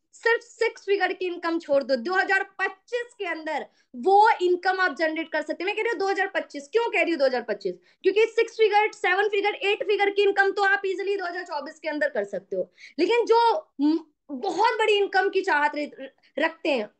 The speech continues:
उनके लिए एटलीस्ट दो हज़ार पच्चीस तक का मैंने टाइम दिया, अगर आप दो हज़ार पच्चीस तक कंटिन्यू एसोसिएट रहते तो। आगे हम बात करेंगे बेस्ट प्लेटफॉर्म के ऊपर हमारी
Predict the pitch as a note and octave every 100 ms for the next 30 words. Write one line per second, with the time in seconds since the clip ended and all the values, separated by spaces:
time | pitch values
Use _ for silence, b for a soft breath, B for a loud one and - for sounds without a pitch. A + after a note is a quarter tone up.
0 | _ E4+ F#4 A4 G#4 G4+ G#4 A#4 G4+ F#4+
1 | - D#4 F4 E4 D4+ C4+ C4+ C4 B3+ G#3
2 | F#3+ E3+ D3+ _ _ _ _ _ _ _
3 | - C4+ D#4+ C#4 C#4 C4+ D#4+ D#4+ D#4 E4
4 | F4 F4 F4+ G4 G#4+ A#4+ G#4 F#4+ F4+ -
5 | D#4+ C4 B3+ B3+ A3+ D#3+ - _ _ _
6 | _ _ _ _ _ _ C#4 F#4 G4+ F#4+
7 | F#4 G#4 G4 F#4 G4+ b b B3 F#4 G4
8 | - F#4 D#4+ F#4+ G#4 G#4 G#4 G#4 G4+ G4
9 | F4+ F4 F4+ F#4 A3